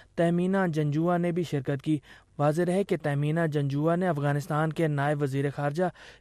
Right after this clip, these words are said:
حکمت کرزئی کی دعوت پر منگل کو کابل کا ایک روزہ دورہ کیا تھا۔ اس دورے کے بعد افغان وزارت خارجہ سے جاری بیان میں کہا گیا کہ مذاکرات کے دوران دونوں ہی جانب سے اعتماد کی بحالی پر زور دیا گیا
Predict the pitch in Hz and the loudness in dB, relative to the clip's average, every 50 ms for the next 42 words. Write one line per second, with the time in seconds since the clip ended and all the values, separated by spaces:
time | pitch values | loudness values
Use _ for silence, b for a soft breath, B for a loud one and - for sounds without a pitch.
0 | B - 156 - 185 190 190 180 - - 175 156 143 151 165 175 175 - 185 175 | B -8 -6 -4 -2 -2 -2 0 0 0 0 2 2 2 2 0 0 0 0 0
1 | 143 147 143 143 151 170 165 190 180 156 143 139 143 143 151 165 165 156 - 175 | 2 2 0 2 0 0 0 2 0 0 0 -2 -2 0 0 0 0 0 0 -2
2 | 156 - 147 139 143 143 165 165 156 - 165 156 - - 151 151 143 147 147 147 | -2 -2 -2 -4 -2 0 0 0 0 0 0 0 0 0 -2 -2 0 0 -2 -2
3 | 147 143 156 156 151 139 143 143 139 131 127 - 143 147 143 139 156 147 - B | 0 0 0 0 0 0 0 -2 -2 -2 -4 -4 -4 -2 -2 -2 -2 -4 -6 B
4 | B B B B B B 160 160 147 147 147 139 143 156 147 - 151 139 143 151 | B B B B B B -2 0 0 2 0 2 2 0 0 0 -2 0 2 2
5 | 160 165 151 143 139 139 143 143 147 151 151 143 131 139 131 135 139 139 - 151 | 2 2 0 -2 -4 -4 -4 -4 -4 -2 -4 -4 -2 -2 -2 -2 -2 -2 -2 -4
6 | 131 - 143 139 143 180 185 - 202 180 156 165 156 156 170 175 165 B B B | -4 -4 -6 -4 -2 -4 -4 -2 -2 -2 0 0 0 2 2 0 -2 B B B
7 | B B B - 147 147 160 175 190 190 190 175 185 170 180 185 185 220 208 - | B B B -4 -2 0 2 2 2 0 0 0 -2 -2 0 0 0 -2 -2 -2
8 | 175 156 143 135 143 135 131 - 147 143 156 160 - - 156 147 135 139 139 156 | -2 -2 0 0 0 -2 -2 0 0 0 0 0 0 0 -2 0 0 0 -2 -2
9 | 180 180 147 147 143 147 151 156 156 156 151 135 139 139 143 170 165 - - 185 | -2 -2 -2 -2 -2 -2 -2 -2 -2 -2 -2 -2 -4 -4 -4 -4 -4 -4 -4 -4
10 | 175 - B B B B B B - 165 165 - 175 156 151 156 170 180 - - | -4 -4 B B B B B B -2 -2 0 0 0 0 0 0 0 0 0 0
11 | 190 165 147 143 139 139 143 156 170 160 175 170 147 139 151 143 135 123 139 143 | 0 0 0 0 0 0 0 0 0 2 0 0 0 0 -2 -2 -2 -2 -2 -2
12 | 143 143 139 147 147 | 0 0 0 0 0